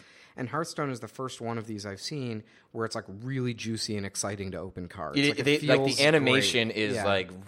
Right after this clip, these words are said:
Speaker 2: really exciting. Like,
Speaker 1: Yeah.
Speaker 2: as they roll over, you're psyched to, to see what's actually inside.
Speaker 1: And also, like, the way they dole out the, the gold so that if you're not spending money on the game, I, I have spent, I've probably spent maybe less than a hundred bucks. I've probably spent, like,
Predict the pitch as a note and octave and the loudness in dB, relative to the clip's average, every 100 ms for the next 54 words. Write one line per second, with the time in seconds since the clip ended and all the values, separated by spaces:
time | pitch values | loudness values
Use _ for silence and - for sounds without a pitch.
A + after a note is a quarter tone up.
0 | G#2 A2+ G#2+ G2+ F#2+ F#2 - F2+ F2+ F2+ | -8 -4 -2 -2 -2 -2 0 0 0 -2
1 | F2+ G3+ G3+ B2+ A#2+ B2+ C3+ C3 B2 A2+ | 0 2 4 8 8 8 8 8 8 8
2 | A#2 A#2 C3 B2 A2 A2 G#2+ F#2 - - | 6 6 4 2 2 0 0 -4 -16 -20
3 | _ _ - - A#2+ G#2 - - G#2 F#2+ | _ _ -4 6 6 6 0 -4 0 0
4 | F#2 G2 - F#2+ F2+ F2+ F2+ F2 - E2+ | 0 -6 -4 -2 0 -2 -4 -6 -6 -4
5 | F#3 G3+ G3+ G3 - D#3+ C#3+ D3 D3+ C#3 | -2 -2 -2 -2 -2 0 2 2 0 0
6 | B2 A#2+ A2+ A2+ A2+ - G#2+ A2 A#2 - | 0 2 2 0 -2 -6 -10 -8 -8 -4
7 | G2+ G2+ G2+ - A#2 G#2 G2+ - G2 G2 | -4 -4 -4 -6 -4 -4 -6 -6 -6 -4
8 | G2 - G#2 G#2 G2 G2 G2+ G#2 G2+ G2 | -6 -6 -6 -4 -4 -6 -6 -8 -6 -8
9 | G2 B2+ D#3 D3+ D3 - A2+ G2 G2+ - | -6 -4 -2 -2 -2 -2 -4 -4 -6 -2
10 | A2+ - G#2+ G2 - - - - - - | -2 -2 -8 -8 -14 -20 -20 -20 -20 -14
11 | - A#2 G#2+ G#2 G2 - - - - D#3 | -8 -6 -4 -8 -10 -16 -20 -20 -4 -2
12 | D#3 C3+ A2+ G2 F#2 F2 - A#2+ G#2 A#2 | 0 0 0 -2 -2 -4 -4 -6 -2 -2
13 | G#2 A2 F2 G2 | -2 -6 -8 -10